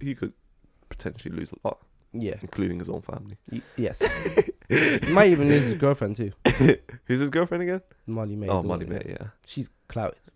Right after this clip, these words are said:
Speaker 1: Yeah.
Speaker 2: She's doing better than him.
Speaker 1: Literally.
Speaker 2: Ten times better.
Speaker 1: Literally. And if
Speaker 2: Ten
Speaker 1: you
Speaker 2: times,
Speaker 1: lose
Speaker 2: like,
Speaker 1: this
Speaker 2: it's not
Speaker 1: fight,
Speaker 2: even
Speaker 1: you,
Speaker 2: a question.
Speaker 1: there's no reason for you to be with her no
Speaker 2: Then you're
Speaker 1: more.
Speaker 2: the bitch.
Speaker 1: You are the bitch.
Speaker 2: Yeah.
Speaker 1: And then
Speaker 2: She
Speaker 1: he goes
Speaker 2: better,
Speaker 1: to Jake
Speaker 2: she better give you a nice prenup, bro. Tasty one.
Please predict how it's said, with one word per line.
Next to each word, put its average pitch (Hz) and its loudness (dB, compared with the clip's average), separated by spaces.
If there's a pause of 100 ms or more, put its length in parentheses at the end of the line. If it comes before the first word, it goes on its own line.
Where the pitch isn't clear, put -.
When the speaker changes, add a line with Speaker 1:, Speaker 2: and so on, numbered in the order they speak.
(120)
Speaker 1:
Yeah. 95 -4
Speaker 2:
She's 196 2
doing 135 0
better 113 2
than 101 -8
him. 120 -4
Speaker 1:
Literally. 107 0
Speaker 2:
Ten 156 6
times 92 -6
better. 90 -6
Speaker 1:
Literally. 101 0
And 101 -4
if - -2
Speaker 2:
Ten 120 0
Speaker 1:
you 139 4
Speaker 2:
times, 123 2
Speaker 1:
lose 127 6
Speaker 2:
like, 120 4
Speaker 1:
this 117 2
Speaker 2:
it's 110 -6
not 117 6
Speaker 1:
fight, 113 8
Speaker 2:
even 101 -4
Speaker 1:
you, 104 0
Speaker 2:
a 107 0
question. 95 -4
Speaker 1:
there's 98 -2
no 123 0
reason 110 -2
for 95 -10
you 101 -4
to - -14
be 98 -2
with 90 -4
her 92 -4
no - -8
Speaker 2:
Then 175 8
you're 202 6
Speaker 1:
more. 180 4
Speaker 2:
the 190 4
bitch. - -10
Speaker 1:
You 98 -4
are 113 2
the - -8
bitch. - -12
Speaker 2:
Yeah. 127 -6 (440)
Speaker 1:
And 117 6
then 123 8
Speaker 2:
She 226 10
Speaker 1:
he 247 10
goes - 10
Speaker 2:
better, 151 12
Speaker 1:
to 147 8
Jake 117 4
Speaker 2:
she 285 2
better 180 8
give 139 4
you 113 2
a - -4
nice 135 4
prenup, 123 -2
bro. 98 -4 (300)
Tasty 151 2
one. 95 -8